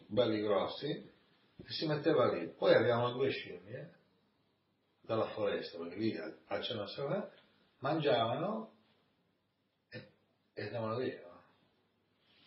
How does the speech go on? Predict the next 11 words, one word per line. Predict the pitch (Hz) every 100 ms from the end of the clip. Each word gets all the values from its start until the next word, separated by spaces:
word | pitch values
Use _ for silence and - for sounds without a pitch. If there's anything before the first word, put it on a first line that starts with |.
| - - - - _ _ - - _ _ _ _ _ _ _ _ _ _ -
Cioè, | - - - - - _
io | 165 - - - -
ero | 123 131 156
lì | 170 185 180 - -
un | 110
giorno, | 104 135 131 131 131 143 156 -
ma | -
tanti | 110 104 - -
anni | -
fa, | - - - 85
eh, | 85